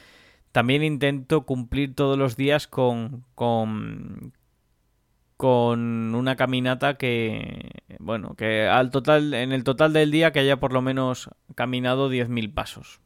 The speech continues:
mínimo diez mil pasos. Siempre los paso, pero bueno, nunca me quedo corto porque la actividad que yo realizo es totalmente sentado en, en mi trabajo y me interesa moverme y realmente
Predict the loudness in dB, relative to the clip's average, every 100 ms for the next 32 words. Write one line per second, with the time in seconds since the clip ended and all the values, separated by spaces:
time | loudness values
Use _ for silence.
0 | -20 -20 -12 -8 -6 -4 -4 -6 -6 -8
1 | -6 -8 -8 -10 -6 -4 -4 -4 -6 -4
2 | -4 -2 0 0 -4 -12 -20 -20 -18 -2
3 | 2 4 4 4 2 2 2 2 2 2
4 | 2 4 6 4 2 0 -2 0 2 2
5 | 2 2 2 0 0 2 4 4 2 -4
6 | -10 -4 0 2 0 -2 -4 2 2 4
7 | 2 2 0 -2 -2 0 0 4 4 4
8 | 0 -4 -6 -20 -20 -20 -20 -20 -20 _
9 | _ 0 2 4 4 2 2 6 8 8
10 | 6 2 2 2 2 0 0 -2 -2 -4